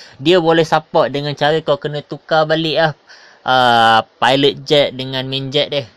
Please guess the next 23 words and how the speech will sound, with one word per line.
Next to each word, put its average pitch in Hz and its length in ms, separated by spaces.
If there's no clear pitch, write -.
Kena 160 320
set - 400
semula 147 400
lah. 139 240
Dia 160 140
boleh 156 180
support. 139 440
Tapi 202 420
dah 135 240
masuk 139 320
enam 151 320
satu, 180 640
enam 156 320
tiga 156 400
punya 156 320
block, 165 480
memang 156 320
kena 131 480
upgrade 131 480
carburetor 131 480
yang 123 160
lagi 123 160
besar. 101 680